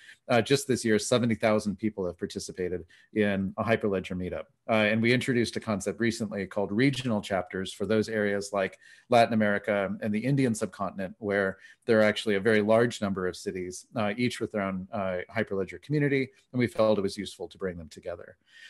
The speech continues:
Um, many of you have seen this picture. Uh, this is, uh, really our, our portfolio. This is the Hyperledger greenhouse. Uh, and this, these are the sixteen different projects that make us who we are. Uh, there are a lot, uh,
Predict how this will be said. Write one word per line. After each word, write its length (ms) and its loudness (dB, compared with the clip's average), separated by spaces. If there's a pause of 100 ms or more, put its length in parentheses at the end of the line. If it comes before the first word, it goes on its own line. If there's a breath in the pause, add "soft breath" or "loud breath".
(120)
Um, 280 2 (120)
many 100 8
of 60 6
you 120 6
have 140 0
seen 100 4
this 220 0
picture. 260 2 (120)
Uh, 120 6 (100)
this 100 4 (160)
is, 160 0 (140)
uh, 180 6 (140)
really 340 8
our, 540 4
our 100 4 (120)
portfolio. 500 2
This 200 -8
is 80 -10
the 160 0
Hyperledger 520 -2
greenhouse. 520 -6 (380 soft breath)
Uh, 200 0
and 260 2 (120)
this, 140 -2
these 380 0
are 80 6
the 100 0 (100)
sixteen 380 -2
different 360 -2
projects 340 0
that 240 -4
make 160 -2
us 140 -4
who 80 -2
we 140 -2
are. 220 0 (380 soft breath)
Uh, 420 2
there 200 6
are 180 4
a 0 -
lot, 260 6 (260)
uh, 120 4